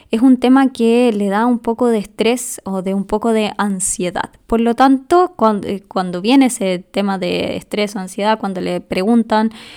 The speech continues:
y todo, ella va y prefiere ni siquiera hablar del tema y que la, la, la persona le pague al final.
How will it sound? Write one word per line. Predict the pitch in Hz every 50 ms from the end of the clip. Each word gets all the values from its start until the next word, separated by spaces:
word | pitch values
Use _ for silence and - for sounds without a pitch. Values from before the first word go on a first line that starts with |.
| - - -
y | 214 202
todo, | 208 220 233 277 285 254 -
ella | - 262 254 240 262 226 202
va | 180 208 214 233 262 302 294 - -
y | 233 226 208
prefiere | 220 208 202 - - 233 240 262 254
ni | 233 226
siquiera | - - 190 - 240 240 240
hablar | 226 196 196 185 190 208 226 233
del | 226 233 226 214 214
tema | - 214 220 226 254 294 320 311 226 -
y | 254 254
que | 254 - 254
la, | 254 240 240 240 226 -
la, | - 214 208 196
la | 202 196 196 -
persona | 185 175 - - 214 220 226
le | 220 202
pague | 202 208 208 208 220
al | 208 -
final. | - 202 180 - -